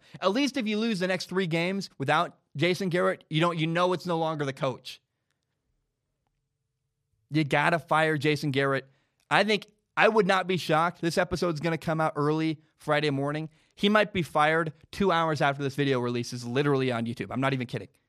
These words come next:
It would not shock me. The Dallas Cowboys must fire their head coach as soon as possible. The longer they keep him, the longer it hurts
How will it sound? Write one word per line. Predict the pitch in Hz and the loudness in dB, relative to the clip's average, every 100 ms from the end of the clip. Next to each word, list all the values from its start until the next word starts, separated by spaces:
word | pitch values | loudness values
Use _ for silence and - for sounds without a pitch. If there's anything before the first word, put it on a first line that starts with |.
| _ _ _ _ _ | _ _ _ _ _
It | 131 | -2
would | 143 | 0
not | 160 156 | 0 0
shock | 175 147 - | 0 -2 -2
me. | 113 - _ _ | -8 -10 _ _
The | 143 | 0
Dallas | 143 151 170 | 2 2 2
Cowboys | - 160 147 151 127 | 0 -2 0 -2 -2
must | 147 151 - | -4 -4 -4
fire | 139 143 139 | -2 -2 0
their | 139 | -2
head | 127 | -2
coach | - 120 113 - _ _ _ | -4 -4 -6 -12 _ _ _
as | 131 123 117 | -4 -4 -4
soon | - 143 147 139 | -4 -2 0 -2
as | 131 | -4
possible. | 143 135 135 139 | -4 -2 -4 -6
The | 131 | -4
longer | 127 139 156 | -2 -2 0
they | 151 | -2
keep | 139 180 - | -2 -4 -2
him, | 135 123 120 _ _ - | -2 -2 -6 _ _ -6
the | 127 | -4
longer | 127 131 139 143 147 139 - _ - | -2 0 -2 -2 -2 -2 -6 _ -8
it | 127 | -6
hurts | 113 127 123 - | -2 -2 -2 -10